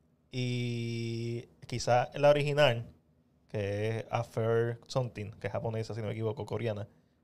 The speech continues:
probablemente esa es la que se convierta en clásico. Es, no es que sea mala, peliculón. Pero, o sea, viene de otro lugar. Igual, Scarface es un remake. Sigue siendo una película considerada un clásico.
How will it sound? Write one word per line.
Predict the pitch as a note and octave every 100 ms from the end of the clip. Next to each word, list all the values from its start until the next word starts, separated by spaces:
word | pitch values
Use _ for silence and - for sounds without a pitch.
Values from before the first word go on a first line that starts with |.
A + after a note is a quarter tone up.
| _ _ _ _ _
probablemente | B2+ A#2+ A#2+ C3+ C3
esa | A#2+
es | A#2+
la | A#2
que | A2+
se |
convierta | A2+ A2+ G#2+
en | A2
clásico. | F#2+ F#2+ - - - _ _ _ _ _ -
Es, | A2+ -
no | A#2
es |
que | -
sea | F#3
mala, | D#3 F3 C3 A#2 - - _ -
peliculón. | A2 G#2 G2 C3+ C#3+ C3 - _ _ _ _ _ _ _ _ _ _ _ _ _ _ _ _ _ -
Pero, | B2 G#2+ F#2+ -
o | B2+
sea, | A2 G2 - _ A#2+
viene | A#2+ A#2+
de |
otro | B2+ B2+
lugar. | A#2
Igual, | A#2+ C#3+ C3
Scarface | - A#2+ - C3+ D3
es |
un | C#3+
remake. | C3+ B2+ D#3 - - _ _ _ _ -
Sigue | G#2 G#2
siendo | A2 G#2+ A2
una | G#2+ A2
película | A2 A2
considerada | G#2+ G2+ G#2+ A2
un | A2+
clásico. | - C3 B2+ G2+